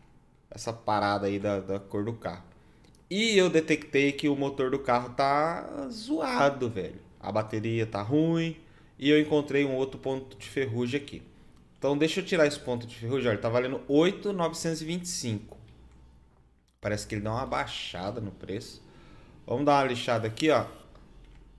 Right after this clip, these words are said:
Não subiu nada. Era só uma manchinha de nada, de leves aqui. Deixa eu ver se tem mais alguma coisa aqui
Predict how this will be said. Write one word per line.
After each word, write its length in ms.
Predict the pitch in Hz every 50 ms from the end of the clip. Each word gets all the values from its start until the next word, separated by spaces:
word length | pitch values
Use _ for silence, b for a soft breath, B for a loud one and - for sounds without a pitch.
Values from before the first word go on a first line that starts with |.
| - - - - _ _ _ _ _ _ _ _ _ _ _ _ _ _ _ _ _ _ _ _ _ _ _ -
Não 320 | 123 131 143 147 156 185 175
subiu 680 | 180 - - 165 139 117 113 127 143 156 165 160 151 - - - - - -
nada. 600 | - 101 104 101 101 101 98 92 90 82 65 - - - - - - - - - - - - - -
Era 280 | - 117 120 123 127
só 200 | 123 - - 147
uma 140 | 156 165 156
manchinha 720 | 151 151 139 135 123 117 - - - - 135 139 135 131
de 120 | 120 120 113
nada, 320 | 113 117 120 120 117 110
de 120 | 104 107
leves 560 | 107 107 110 113 120 127 127 123 120 113 110 113
aqui. 400 | 117 117 - - 131 131 131 B B B B B B B B B
Deixa 220 | 120 131 - -
eu 80 | 160 147
ver 140 | 139 151 147
se 140 | 147 147 139
tem 160 | - 143 135
mais 240 | 135 135 131 127 131
alguma 440 | 127 123 120 123 123 123 120 117
coisa 320 | 120 - 120 117 113 110 110
aqui 500 | 107 110 - 117 117 117 113 113 -